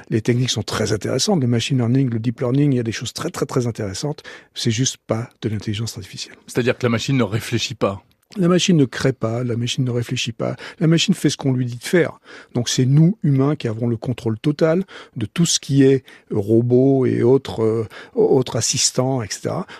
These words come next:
Speaker 1: Donc l'humain a le contrôle, la machine ne fait que répéter ce qu'on lui dit de faire.
Speaker 2: Mais quand même, la, Luc Julia, la reconnaissance vocale, la reconnaissance d'image, euh, les voitures autonomes, tout ça, on, on,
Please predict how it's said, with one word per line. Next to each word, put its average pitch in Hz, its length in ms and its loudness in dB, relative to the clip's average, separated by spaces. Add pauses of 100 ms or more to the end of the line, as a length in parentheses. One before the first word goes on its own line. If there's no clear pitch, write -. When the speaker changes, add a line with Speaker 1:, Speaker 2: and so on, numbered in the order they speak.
Speaker 1:
Donc 110 240 -4
l'humain 170 520 4 (140)
a 117 160 -2
le 120 120 0
contrôle, 147 520 0 (180)
la 131 160 2
machine 131 600 0 (240)
ne 131 100 4
fait 135 180 0
que - 160 -4
répéter 127 540 0
ce - 100 -6
qu'on 110 160 -4
lui 113 140 -4
dit 110 120 -8
de - 60 -12
faire. - 220 -12 (320)
Speaker 2:
Mais 165 100 4
quand 156 160 2
même, 190 180 2
la, 117 300 2
Luc 127 180 0
Julia, 143 360 4
la 110 100 0
reconnaissance 120 580 -2
vocale, 127 440 2
la 123 100 4
reconnaissance 120 600 0
d'image, 135 600 2
euh, 120 240 4
les 120 140 4
voitures 131 360 2
autonomes, 135 440 2
tout 135 140 -4
ça, 139 260 2
on, 101 460 -2
on, 101 40 -4